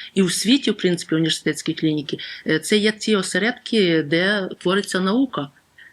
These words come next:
де проводяться найскладніші дизайни клінічних випробувань.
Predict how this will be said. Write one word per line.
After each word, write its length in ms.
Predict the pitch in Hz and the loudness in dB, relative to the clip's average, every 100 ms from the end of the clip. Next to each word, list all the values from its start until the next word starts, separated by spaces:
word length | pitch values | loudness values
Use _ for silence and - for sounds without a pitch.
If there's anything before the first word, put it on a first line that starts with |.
| _ - | _ -10
де 300 | 147 160 196 | -4 0 0
проводяться 720 | 190 170 220 202 - 190 185 - - - - - - | 0 2 2 2 0 0 0 -4 -10 -14 -20 -20 -2
найскладніші 840 | 180 208 208 - 208 185 233 - | 2 4 2 0 -2 2 2 2
дизайни 480 | 175 180 196 190 180 | 0 0 2 0 0
клінічних 600 | - 175 175 - 160 - | -2 -2 0 -2 -4 -6
випробувань. 640 | 151 - 147 147 143 147 | -4 -2 -2 -2 -6 -6